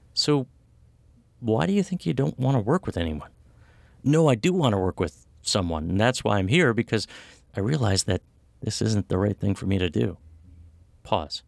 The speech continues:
Notice what I did. I asked questions like, "That's interesting. Tell me more about that. Why is that?" Or here's another one. "So why do you think blank is happening right now? Why do you think your anxiety goes up when the market goes down?"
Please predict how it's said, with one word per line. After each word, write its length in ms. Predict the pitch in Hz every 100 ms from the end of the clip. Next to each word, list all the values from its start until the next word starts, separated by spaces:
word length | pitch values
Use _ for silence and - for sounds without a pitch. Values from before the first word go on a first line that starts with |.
| _ _ _ - -
Notice 380 | 123 139 220 -
what 100 | 151
I 80 | 120
did. 240 | 98 98 - _ _ _ _ -
I 120 | 131
asked 180 | 160 165
questions 400 | - 139 - 113
like, 200 | 107 101 _ _ _
"That's 240 | - 151 -
interesting. 500 | 156 - 98 - 80
Tell 180 | - 131
me 120 | 160
more 200 | 160 180
about 260 | 113 95
that. 180 | - 80
Why 220 | - 113 180
is 220 | 185 156
that?" 200 | 87 - _ _ - - _ - -
Or 180 | 127 127
here's 220 | 143 131
another 320 | 113 110 151
one. 140 | 87 78 _ _ _ - -
"So 160 | - 147
why 240 | 127 147
do 60 | 254
you 120 | 240
think 380 | - 156 135 - -
blank 480 | 107 110 85 - - _ _ _ _
is 100 | 104
happening 360 | 120 117 117 107
right 160 | 113
now? 240 | 117 143 98 -
Why 180 | 117
do 60 | 220
you 140 | 233
think 380 | 156 160 147 - _ _ _ _ _
your 120 | - 131
anxiety 400 | 101 110 160 101
goes 260 | 98 87
up 200 | 95 104 - _ -
when 100 | 113
the 60 |
market 320 | 117 156 -
goes 220 | - 87 -
down?" 180 | 80